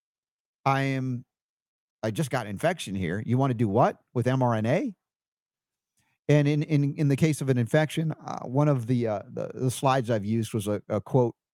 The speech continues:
was attributed to me. Apparently I said it. <laughs> You know, I want you to think about antibiotics as chemotherapy. And I want you to hear the next time your doctor says, "I'm gonna prescribe for you an antibiotic,"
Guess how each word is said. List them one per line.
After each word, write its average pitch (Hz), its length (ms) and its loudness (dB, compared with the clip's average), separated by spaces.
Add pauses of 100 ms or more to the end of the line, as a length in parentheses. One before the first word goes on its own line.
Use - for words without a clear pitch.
(180)
was 208 140 -4
attributed 170 540 0
to 151 60 2
me. 139 140 4
Apparently 120 420 2
I 107 60 0
said 98 280 -2
it. - 680 -6
<laughs> - 40 -20 (680)
You 160 140 4
know, 147 120 6
I 147 80 6
want 175 340 0
you 190 80 4
to 170 80 2
think 165 340 0
about 135 400 2 (640)
antibiotics 131 640 2
as 117 120 -2
chemotherapy. 117 880 2 (1900)
And 139 120 6
I 135 40 6
want 165 340 4
you 190 60 4
to 180 120 6
hear 135 440 2
the 123 140 -2
next 131 260 -2
time 143 240 0
your 120 80 2
doctor 123 380 0
says, 117 200 -2
"I'm 123 120 2
gonna 143 120 4
prescribe 147 540 0
for 135 80 0
you 123 140 0
an 117 60 -2
antibiotic," 123 760 2